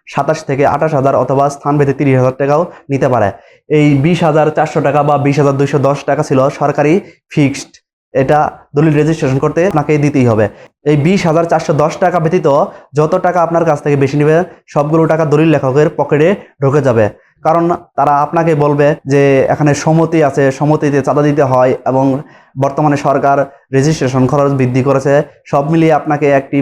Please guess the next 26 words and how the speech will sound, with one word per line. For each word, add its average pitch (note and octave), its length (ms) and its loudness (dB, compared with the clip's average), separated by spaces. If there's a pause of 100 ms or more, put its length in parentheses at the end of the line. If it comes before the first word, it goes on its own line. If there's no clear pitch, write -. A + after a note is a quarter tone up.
ভাওতাবাজি C#3+ 480 0
দেখিয়ে C#3 260 0 (220)
দিন D3 180 4
শেষে C#3+ 260 0
টাকা D3 180 -2 (160)
আপনার - 260 -2
পকেট C#3 240 0
থেকে D#3 200 0
বেশিই E3 300 -2
নিচ্ছে। C3 260 -2 (340)
তো D#3+ 120 -2
বন্ধুরা, F3 280 2 (480)
আজ E3 180 0 (140)
আপনারা D#3+ 240 -2 (100)
দেখলেন D3+ 240 0 (420)
একটি C#3+ 220 -4
দলিল D#3+ 260 2
রেজিস্ট্রেশন D3 500 -2
করতে C#3 200 -2 (160)
সরকারকে D3 420 -2
কত D3+ 120 -2 (100)
টাকা D#3 180 2
দিচ্ছি C3 200 -2 (200)
এবং C3 160 2 (560)
দলিল D3 220 2
লেখকগণ C3 320 0